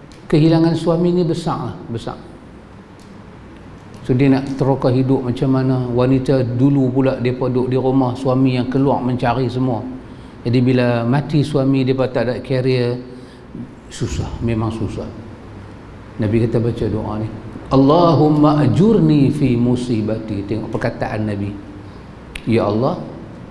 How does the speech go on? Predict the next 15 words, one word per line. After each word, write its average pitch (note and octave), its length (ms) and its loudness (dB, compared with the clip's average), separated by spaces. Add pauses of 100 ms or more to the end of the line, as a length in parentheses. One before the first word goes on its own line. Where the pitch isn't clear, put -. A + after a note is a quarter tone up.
(960)
berilah C#3+ 560 4
ganjaran G#2+ 560 0 (1300)
di A#2 80 4
atas A#2 320 2
musibah C3 560 2
yang A#2+ 160 0
melanda A2+ 480 0
aku." G2+ 240 -4 (1500)
Musibah D3+ 720 2
bila C#3 320 2
mai D3+ 240 4
pada C#3+ 240 2
kita, D#3+ 320 0
dia D#3 80 2
sakit. D3+ 600 -2